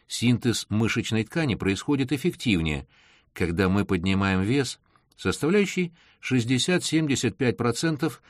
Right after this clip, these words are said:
максимума, который человек может поднять руками или толкнуть ногами.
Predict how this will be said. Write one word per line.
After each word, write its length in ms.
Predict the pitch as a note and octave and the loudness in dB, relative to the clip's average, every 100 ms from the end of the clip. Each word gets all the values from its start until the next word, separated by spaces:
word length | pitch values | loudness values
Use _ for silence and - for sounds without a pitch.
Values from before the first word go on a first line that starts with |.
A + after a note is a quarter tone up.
| _ - | _ -6
максимума, 800 | B2 C#3 G#2 - F2+ E2 D2 - _ _ - | 0 0 0 -2 0 0 0 -6 _ _ -4
который 340 | E2+ F2+ F2+ | 0 2 2
человек 440 | - F#2+ F#2+ G#2 | 2 0 2 0
может 220 | G2+ F2 - | 0 -2 0
поднять 380 | F2+ E2+ F2 | 0 2 0
руками 580 | F2 F#2 A#2 C3 B2+ B2+ - - | 0 -2 0 0 -2 -4 -8 -2
или 140 | F2 | 0
толкнуть 460 | F2+ F#2+ - F2+ G#2 | 2 0 2 0 0
ногами. 500 | A#2 G2 D2 C#2+ | 0 2 0 -2